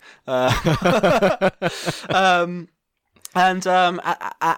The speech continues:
and they've only got an even record, so they don't even have sort of a game to play with. If, if, if Kings eleven Punjab can get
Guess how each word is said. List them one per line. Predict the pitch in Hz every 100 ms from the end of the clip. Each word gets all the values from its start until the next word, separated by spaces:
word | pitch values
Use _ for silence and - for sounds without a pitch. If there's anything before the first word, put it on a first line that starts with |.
| -
and | 208 220 147
they've | 156 156
only | 165 165
got | 156
an | 143
even | 147 135
record, | 160 202 123 101
so | -
they | 139
don't | 180 180
even | 165 151
have | 143 147 131
sort | 117
of | 120
a |
game | 123 120
to | 113
play | 156 147
with. | 98 196
If, | 240 - -
if, | 233 247 - - _ -
if | 220 269 - - _ _ _ _
Kings | - 202 175
eleven | 175 160 147
Punjab | 160 156 143 117 107 -
can | 120 117 117 110
get | - 151 -